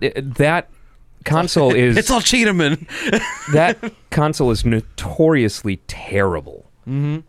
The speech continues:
Speaker 1: Uh, A T Games, I would not trust at all with making, uh, solid hardware. So I don't know who's manufacturing this.
Speaker 3: I wonder if it's in-house so-, somehow.
Speaker 1: I would hope so, but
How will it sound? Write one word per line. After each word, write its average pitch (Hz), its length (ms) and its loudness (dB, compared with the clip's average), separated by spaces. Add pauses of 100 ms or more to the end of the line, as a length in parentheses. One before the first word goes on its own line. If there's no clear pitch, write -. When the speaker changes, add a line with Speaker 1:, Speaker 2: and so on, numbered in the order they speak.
(120)
Speaker 1:
Uh, 101 320 0
A 139 140 0
T 143 180 0
Games, 123 400 0
I 107 140 0
would 104 160 0
not 104 300 -2
trust - 480 -2
at 104 160 -2
all 127 480 2
with 90 420 -10
making, 90 520 -4
uh, 85 500 -6
solid 80 340 -6
hardware. 78 380 -12
So 170 120 0
I 202 60 4
don't 277 120 -2
know 240 120 2
who's 214 220 0
manufacturing 190 600 0
this. 78 220 -16
Speaker 3:
I 120 60 2
wonder 160 220 4
if 170 100 2
it's 156 140 0
in-house 147 400 0 (120)
so-, 123 240 -12
somehow. 110 540 -6
Speaker 1:
I 120 140 2
would 92 240 -4
hope 117 240 -4
so, 80 400 -8
but 82 240 -6